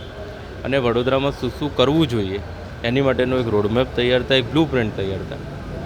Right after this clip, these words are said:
અને સાથોસાથ ક્રિએટિવ સિટીનો દરજ્જો મેળવવા માટે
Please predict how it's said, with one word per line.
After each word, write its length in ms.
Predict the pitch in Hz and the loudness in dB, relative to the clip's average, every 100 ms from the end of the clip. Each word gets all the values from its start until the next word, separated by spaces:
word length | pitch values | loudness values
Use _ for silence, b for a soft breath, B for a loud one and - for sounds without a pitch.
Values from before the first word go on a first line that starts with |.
| - | -4
અને 180 | 120 170 | 0 4
સાથોસાથ 520 | 170 143 156 147 147 - - | 6 6 4 2 0 0 -4
ક્રિએટિવ 360 | 127 143 175 | -2 0 0
સિટીનો 420 | - 131 131 139 | -2 -6 -6 -6
દરજ્જો 440 | 127 120 127 123 139 | -2 0 0 0 2
મેળવવા 380 | 123 117 110 110 | 2 2 2 0
માટે 380 | 110 117 104 | 0 0 -2